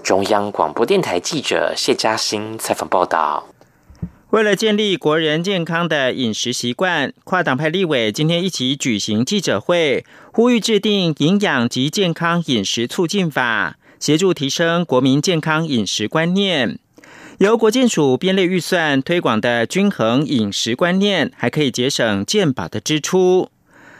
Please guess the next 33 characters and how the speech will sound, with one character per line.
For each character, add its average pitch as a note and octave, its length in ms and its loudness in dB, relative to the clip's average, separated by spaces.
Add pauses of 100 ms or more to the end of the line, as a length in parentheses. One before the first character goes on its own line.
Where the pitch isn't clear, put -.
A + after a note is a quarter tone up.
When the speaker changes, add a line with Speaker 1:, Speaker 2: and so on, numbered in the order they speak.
Speaker 2:
出 B3 160 4
席 G#3+ 160 2
记 A#3 140 0
者 E3+ 160 2
会 F#3+ 120 2
的 E3 140 0
台 C#3+ 220 -2
大 D3+ 320 -2
生 F3+ 200 -2
化 F3 180 0
科 E3+ 140 -2
技 E3 140 -2
系 D#3 240 -2
名 A#2+ 160 2
誉 F3 100 -2
教 D#3+ 200 0
授 C3+ 340 0
黄 A2+ 280 0
清 F#3 180 -2
珍 F#3+ 220 2
表 C#3+ 240 0
示， C#3+ 500 -2 (440)
台 C#3+ 140 2
湾 E3+ 140 2
人 D3 200 0
健 D#3 180 0
康 D3+ 340 0
最 D#3 200 -2
大 C3+ 160 0
的 A#2 80 0
威 F#3 180 0
胁 C3 320 0
是 C3+ 400 -2